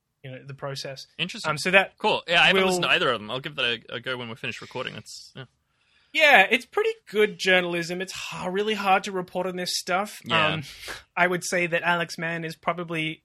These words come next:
Speaker 1: uh, demonstrating how to do this, as opposed to a current affairs, uh, good example of exactly how not to.
Speaker 2: Mm-hmm.
Speaker 1: Um, uh, also, just while we're on the topic of recruiting kids, that's also what Tom Sewell does.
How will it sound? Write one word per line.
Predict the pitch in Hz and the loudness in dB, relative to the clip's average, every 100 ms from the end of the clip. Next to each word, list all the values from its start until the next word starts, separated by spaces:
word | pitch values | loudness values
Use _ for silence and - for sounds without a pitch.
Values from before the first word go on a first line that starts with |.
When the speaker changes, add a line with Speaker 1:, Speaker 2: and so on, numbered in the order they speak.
| _ | _
Speaker 1:
uh, | 165 156 | -6 -4
demonstrating | 147 160 165 160 - 160 156 151 - _ _ _ | -4 -6 -6 -8 -4 -2 -2 -4 -10 _ _ _
how | - 151 | -2 -2
to | 143 - 339 | 0 -2 -2
do | 180 143 | 0 -2
this, | 131 131 - - _ 156 | -4 -6 -8 -10 _ -6
as | 151 | -6
opposed | 143 156 151 139 | -6 -6 -6 -6
to | 156 | -6
a | 143 | -4
current | - 147 143 | -2 -2 -4
affairs, | 139 143 143 135 131 135 - _ _ _ _ | -2 0 2 0 -4 -10 -16 _ _ _ _
uh, | 151 139 143 - | -2 0 -2 -6
good | 156 156 | -8 -6
example | 139 147 139 139 | -4 -6 -6 -6
of | 135 | -8
exactly | 139 143 135 135 | -8 -8 -10 -12
how | 131 | -10
not | 139 175 - | -6 -6 -8
to. | 135 127 - - | -12 -12 -14 -12
Speaker 2:
Mm-hmm. | 147 147 156 - | -8 -8 -8 -4
Speaker 1:
Um, | 160 143 135 135 _ _ _ _ _ _ _ _ _ | -2 -2 -10 -16 _ _ _ _ _ _ _ _ _
uh, | 175 170 | 2 4
also, | 294 302 202 | 4 4 4
just | 190 | 4
while | 208 185 | 4 4
we're | 165 165 | 4 2
on | 165 | 2
the | |
topic | 151 165 156 | 0 -2 -2
of | 147 | -4
recruiting | 143 143 160 139 | -6 -6 -4 -4
kids, | 139 170 139 | -4 -4 -2
that's | 165 160 | -4 -2
also | 160 175 | -4 -2
what | 151 139 | -4 -4
Tom | 151 139 | -6 -8
Sewell | 139 139 | -6 -6
does. | 135 135 135 - | -4 -4 -4 -8